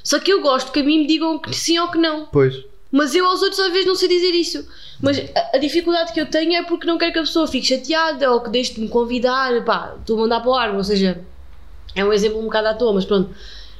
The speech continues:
Speaker 1: Ou, ou que, "Rita, podes fazer isto?" E eu fico de género, "E não me apetece nada fazer esta porcaria."
Speaker 2: Yeah.
Speaker 1: E digo tipo, "Ah,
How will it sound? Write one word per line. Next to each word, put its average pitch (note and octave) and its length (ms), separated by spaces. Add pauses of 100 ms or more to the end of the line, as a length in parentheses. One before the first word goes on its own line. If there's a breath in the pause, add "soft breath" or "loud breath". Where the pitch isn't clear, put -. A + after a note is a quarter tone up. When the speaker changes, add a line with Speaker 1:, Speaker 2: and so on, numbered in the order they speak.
(200 loud breath)
Speaker 1:
Ou, A#3 340
ou A#3 120
que, A#3+ 480 (140)
"Rita, C#4+ 240
podes D4+ 240
fazer C#4+ 220
isto?" B3 540
E A#3+ 140
eu B3 80
fico B3 200
de A#3+ 80
género, A3 260
"E B3 80
não A3+ 60
me A3 40
apetece G#3 240
nada G#3+ 140
fazer G#3+ 180
esta A3 160
porcaria." G3 400
Speaker 2:
Yeah. A2+ 340 (120)
Speaker 1:
E A3+ 100
digo G#3+ 220
tipo, G3+ 240 (680)
"Ah, C4+ 300